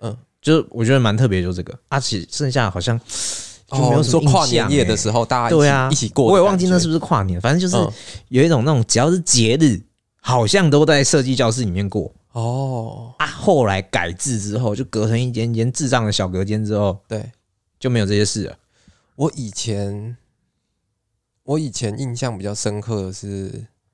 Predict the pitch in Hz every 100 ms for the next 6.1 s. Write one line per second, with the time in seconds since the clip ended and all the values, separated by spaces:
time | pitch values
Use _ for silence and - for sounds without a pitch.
0 | _ _ _ _ _ _ _ _ _ _
1 | _ _ _ _ _ _ _ - 170 165
2 | 110 95 117 117 131 131 127 113 110 107
3 | 104 101 104 85 50 - _ - 107 90
4 | - 135 139 117 - 120 117 120 113 139
5 | 127 110 107 101 95 _ - 139 - 127